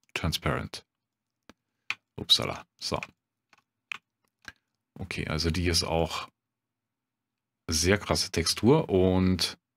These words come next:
was, was, was nehmen wir noch? Ähm, mm, mm, mm, mm.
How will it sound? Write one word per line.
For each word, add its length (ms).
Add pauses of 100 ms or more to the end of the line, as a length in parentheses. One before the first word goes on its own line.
(680)
was, 600
was, 540
was 220
nehmen 180
wir 40
noch? 360
Ähm, 1500
mm, 200
mm, 220
mm, 220
mm. 280